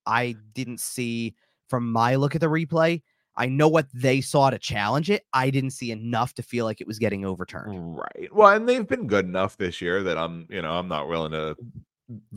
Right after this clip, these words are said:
Speaker 2: bring up a problem with it. It's not a huge deal, especially when your penalty kill is as good as it
Speaker 1: Well,
Speaker 2: is,
Speaker 1: that's an interesting
Speaker 2: frankly.
Speaker 1: point, because that was something that Charlie O'Connor tweeted afterwards, which was, you know, maybe part of the reason is that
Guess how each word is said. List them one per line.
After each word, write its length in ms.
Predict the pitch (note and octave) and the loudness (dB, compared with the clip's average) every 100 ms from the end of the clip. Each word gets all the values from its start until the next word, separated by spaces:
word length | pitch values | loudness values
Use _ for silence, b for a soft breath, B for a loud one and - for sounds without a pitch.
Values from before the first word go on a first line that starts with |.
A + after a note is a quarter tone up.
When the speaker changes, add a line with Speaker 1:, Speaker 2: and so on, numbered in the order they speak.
| - | -4
Speaker 2:
bring 180 | - A2+ | 2 4
up 120 | F#2+ | 4
a 60 | F#2+ | 4
problem 480 | - F2 F2+ G#2+ G#2+ | 6 6 6 4 2
with 200 | G#2+ A#2 | 4 6
it. 100 | G#2+ | 6
It's 160 | G2 | 6
not 180 | G2+ F#2+ | 4 4
a 60 | F2+ | 4
huge 320 | G#2 F#2 E2 | 0 -4 0
deal, 360 | G#2+ G#2+ G#2+ F2 | 4 6 6 2
especially 420 | - F2+ F2+ G2 | 0 -2 -2 -6
when 120 | F#2 | -6
your 120 | F2 | -6
penalty 360 | F2 E2 F#2 F#2 | -6 -6 -4 -2
kill 260 | A2 F#2+ | 0 0
is 180 | F#2 D#2+ - - | 0 -4 -12 -4
as 160 | E2 - | -2 -2
good 180 | D#2 | -6
as 120 | D#2 D#2 | -6 -2
it 100 | - | 6
Speaker 1:
Well, 280 | G3 G#3 | 10 10
Speaker 2:
is, 60 | F#3+ | 10
Speaker 1:
that's 300 | G3 F4 - | 8 6 2
an 80 | D4 | -2
interesting 500 | C#4 C4+ A#3+ A3+ - | 0 0 2 2 6
Speaker 2:
frankly. 180 | C3+ D#3 | 8 8
Speaker 1:
point, 100 | C#3+ | 6
because 280 | E3 D#3 B2+ | 0 -4 2
that 200 | E3 G#3 | 4 6
was 120 | A3+ - | 4 0
something 380 | F#3+ F3+ F3+ E3+ | 0 0 -2 -2
that 160 | - | -4
Charlie 360 | - E3 D3+ D3 | 2 4 4 2
O'Connor 400 | C#3 E3 E3 C3+ | 0 0 -2 -4
tweeted 360 | - B2 A2+ | -4 -4 -2
afterwards, 360 | G#2+ G#2+ A#2+ A2+ | -4 -4 -8 -10
which 140 | A#2 | -8
was, 160 | B2 A#2+ | -8 -6
you 80 | C3 | -2
know, 200 | B2 A#2+ _ - | -2 -4 _ -6
maybe 280 | C3+ G3 A3 | -2 -2 0
part 240 | A3 G#3+ | 4 4
of 40 | E3+ | 4
the 60 | |
reason 260 | D#3 E3 F3+ | 0 -2 -4
is 80 | C#3+ | -2
that 180 | C#3+ | -2